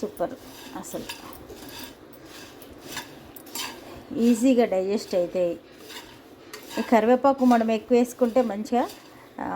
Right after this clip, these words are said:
ఫ్రై అయ్యేదాకా వెయిట్ చేసినాం కదా, ఇది ఎట్లా అవుతుందంటే ఇగో ముద్దలాగా మారిపోతుంది, ఇట్లా క్రిస్పీగా మారుతుంది, భలే ఉంటుంది. ఇక మీకు ఇంకోటి చూపిస్తా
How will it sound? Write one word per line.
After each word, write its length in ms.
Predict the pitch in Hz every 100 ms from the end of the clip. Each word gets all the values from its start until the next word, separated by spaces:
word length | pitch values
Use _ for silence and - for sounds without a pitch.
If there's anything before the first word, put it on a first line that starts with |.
| 180
ఫ్రై 160 | 214 208
అయ్యేదాకా 380 | 233 240 233 233 208
వెయిట్ 180 | 208 214
చేసినాం 360 | 208 - 180 170
కదా, 140 | 196 302 415 - 202
ఇది 200 | 196 196
ఎట్లా 180 | 190 214 202
అవుతుందంటే 480 | 190 180 185 202 415 339 - - - - - - - - -
ఇగో 140 | 156 156 -
ముద్దలాగా 600 | 185 190 190 208 196 185 190 175 - 190
మారిపోతుంది, 520 | 185 185 180 170 170 190
ఇట్లా 160 | 190 160 214
క్రిస్పీగా 440 | 220 - 233 208 185
మారుతుంది, 440 | 180 180 185 220 415 - - - - - - - - 320 - 202
భలే 200 | 190 190 180
ఉంటుంది. 280 | 175 165 147
ఇక 60 | - - - - - - - - - - - - - - - - - - - - - - - - - - - - - - -
మీకు 180 | 160 -
ఇంకోటి 280 | - - -
చూపిస్తా 380 | 80 80 - -